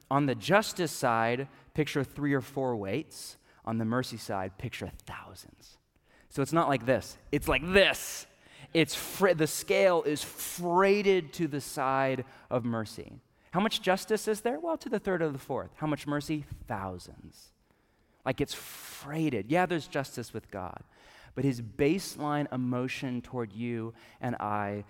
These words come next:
is that of mercy. It's the heart posture of a father or a mother to a child, to a little girl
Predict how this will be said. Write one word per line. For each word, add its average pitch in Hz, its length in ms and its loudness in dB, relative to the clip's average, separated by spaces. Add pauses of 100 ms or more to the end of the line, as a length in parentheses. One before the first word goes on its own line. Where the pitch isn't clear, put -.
(160)
is 104 180 -6
that 104 340 -2
of 92 140 -10
mercy. 92 480 -10
It's - 100 -18
the - 80 -2
heart - 380 -2
posture 120 400 -4
of 101 80 -6
a 104 60 -4
father 117 440 0
or 113 220 -2
a 110 60 -2
mother 107 520 -2 (340)
to 107 400 -6
a 98 440 -4
child, 117 540 -12
to 120 120 -4
a - 20 -4
little 110 260 -2
girl 104 460 -4